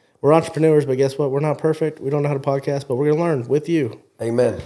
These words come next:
Speaker 2: We
Speaker 1: So
Speaker 2: f-,
Speaker 1: I
Speaker 2: figure
Speaker 1: want
Speaker 2: it
Speaker 1: you to,
Speaker 2: out.
Speaker 1: I want you to like, subscribe, share, and comment about my stupid shit.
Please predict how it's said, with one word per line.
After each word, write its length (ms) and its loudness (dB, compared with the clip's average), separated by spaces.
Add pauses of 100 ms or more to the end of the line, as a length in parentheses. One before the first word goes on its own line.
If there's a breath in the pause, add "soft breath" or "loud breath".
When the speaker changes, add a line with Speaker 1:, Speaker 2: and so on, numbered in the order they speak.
(120)
Speaker 2:
We 60 -6
Speaker 1:
So 280 4
Speaker 2:
f-, 20 -6
Speaker 1:
I 80 -10
Speaker 2:
figure 160 4
Speaker 1:
want 120 8
Speaker 2:
it 60 4
Speaker 1:
you 60 8
to, 100 12
Speaker 2:
out. 40 4
Speaker 1:
I 40 6
want 220 4
you 40 -4
to 60 6
like, 260 6
subscribe, 480 0
share, 240 0
and 380 -2
comment 640 2
about 300 2
my 120 2
stupid 400 -4
shit. 340 -6